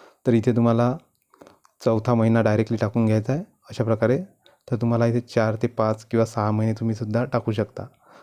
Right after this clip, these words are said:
पण परफेक्टली तीस नव्वद दिवस हे टाकायचे नाही. त्यानंतर तुम्हाला तुमचे जर दिवस,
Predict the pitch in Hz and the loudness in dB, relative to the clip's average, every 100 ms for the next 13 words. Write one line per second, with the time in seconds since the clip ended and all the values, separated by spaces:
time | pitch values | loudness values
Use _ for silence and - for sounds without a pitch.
0 | _ 127 117 - _ 117 107 127 127 127 | _ -2 -2 -6 _ -4 0 -2 0 -2
1 | - 117 113 - 127 117 113 117 120 120 | 0 0 0 -2 0 0 2 0 0 0
2 | 117 107 110 110 120 135 190 _ _ - | -2 -2 -2 0 2 0 -2 _ _ -20
3 | _ 127 117 117 120 120 120 123 - - | _ 2 2 2 2 2 2 2 -2 -8
4 | _ _ _ _ _ _ _ _ - - | _ _ _ _ _ _ _ _ -16 -2
5 | 127 117 127 131 127 113 110 107 - | 0 2 2 2 2 2 2 2 -2